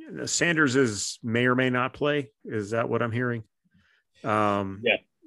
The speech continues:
Speaker 1: but
Speaker 2: Yeah, he, he, he got, he's got a little bit of an injury, so he may go. If not, you're talking about Jordan Howard, Boston Scott, and Kenneth Gainwell.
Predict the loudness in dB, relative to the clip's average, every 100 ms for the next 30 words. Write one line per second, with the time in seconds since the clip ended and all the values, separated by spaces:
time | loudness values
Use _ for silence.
0 | -14 2 6 6 4 0 2 2 2 0
1 | -2 0 0 0 0 2 4 4 4 2
2 | 2 -2 -4 -6 -4 -2 -2 -2 0 -2
3 | -2 -4 0 2 2 -2 0 0 2 2
4 | 0 0 -6 -6 -6 -6 -2 -2 0 -4
5 | -4 -6 -6 -4 -2 -2 -2 -2 -2 -2
6 | -6 -8 -2 -2 -2 -6 -8 -8 -8 -8
7 | -10 -8 -12 -16